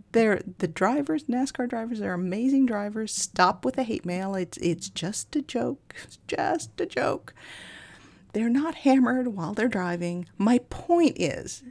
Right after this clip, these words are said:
I, actually, I forgot what my point was. <laughs> Oh, the pit crew. <laughs> I was talking about the pit crew. When the driver pulls in, this pit crew, man, they go to work. I have yet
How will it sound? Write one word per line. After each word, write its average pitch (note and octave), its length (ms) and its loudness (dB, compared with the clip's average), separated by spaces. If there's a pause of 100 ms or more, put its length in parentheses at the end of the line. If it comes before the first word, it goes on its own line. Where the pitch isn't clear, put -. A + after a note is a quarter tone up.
(160)
I, F#3 120 -6 (560)
actually, E3 220 -8
I E3 40 -8
forgot E3+ 320 -6
what D#3+ 120 -4
my E3+ 120 -6
point E3+ 240 -8
was. E3 220 -8 (480)
<laughs> - 60 -10 (680)
Oh, A3 140 10
the F3+ 100 -2
pit A#3+ 220 4
crew. - 160 0
<laughs> - 40 0
I G#3 140 0
was C4+ 160 12
talking C4+ 200 8
about G#3 140 2
the A3+ 80 -4
pit A#3 140 6
crew. G3+ 160 0 (260)
When D#4+ 240 12
the D#4+ 100 12
driver E4+ 600 4
pulls D#4 340 6
in, D#4 220 8
this B3 160 4
pit - 280 -2
crew, - 200 -4
man, C4 400 2
they G4 100 0
go C#4+ 240 2
to C#3+ 380 -4
work. - 420 2 (880)
I E4 120 2
have F#4 440 4
yet G#3 640 0